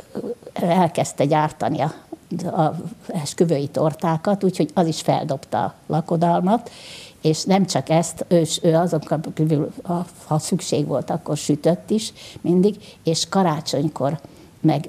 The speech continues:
szaloncuk-, akkor nem lehetett szaloncukrot kapni, legalábbis Taktaszadán nem. <laughs> És ő gyártotta a szaloncukrot, és akkor ilyen selyempapírokat vagdostunk föl, anyámmal, bátyámmal, apámmal együtt is segítettünk a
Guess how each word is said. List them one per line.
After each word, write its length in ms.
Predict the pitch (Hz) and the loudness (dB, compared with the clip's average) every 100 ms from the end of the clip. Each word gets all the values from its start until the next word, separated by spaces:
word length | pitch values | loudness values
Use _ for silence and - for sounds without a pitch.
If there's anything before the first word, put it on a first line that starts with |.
| 196 | -8
szaloncuk-, 720 | - - - 160 131 156 - | -10 -4 0 2 2 -2 -2
akkor 280 | - 165 190 | -2 0 0
nem 160 | 233 233 | 2 2
lehetett 340 | 123 - - | 0 -4 -6
szaloncukrot 680 | - 180 104 - - 110 151 | -4 -4 -4 -6 -6 -6 -6
kapni, 360 | - - - 135 | -8 -12 -8 -4
legalábbis 440 | - 170 151 143 - | 0 0 0 -2 -2
Taktaszadán 680 | 170 180 151 - 135 139 160 - | -2 0 -4 -2 -6 -6 -8 -6
nem. 100 | 165 - - - | -8 -8 -10 -6
<laughs> 80 | 135 160 - - - - - - - - - - | -6 -8 -12 -14 -18 -20 -20 -20 -20 -20 -12 -2
És 220 | 151 - | -2 2
ő 160 | 180 170 | 2 4
gyártotta 520 | 170 170 175 139 - | 4 2 0 -2 -2
a 60 | 143 | -2
szaloncukrot, 840 | - 196 190 202 220 220 226 220 - - - | 2 2 2 0 -2 2 2 2 -10 -20 -18
és 80 | - | -10
akkor 280 | 170 - 156 | -8 -2 0
ilyen 180 | 151 156 | 0 0
selyempapírokat 1120 | - 202 165 147 - - 147 - - 151 - - - - - - | 4 4 4 0 -2 0 0 -2 -6 0 0 0 -14 -18 -16 -6
vagdostunk 840 | 147 156 170 170 165 147 - 147 156 | 0 4 4 4 0 -2 0 2 2
föl, 360 | - 160 202 254 - - - - - - | 4 4 4 2 -6 -20 -20 -20 -16 -12
anyámmal, 600 | - 190 170 160 156 156 147 | -2 2 4 4 2 2 2
bátyámmal, 720 | 160 165 - 151 147 143 151 | 2 2 2 0 2 0 -2
apámmal 520 | 160 190 170 156 160 | -2 -2 0 2 2
együtt 300 | 165 160 151 | 2 2 -2
is 100 | 143 | -4
segítettünk 720 | - 151 160 147 147 - 151 | -2 0 0 -2 -2 -2 0
a 140 | 147 | 0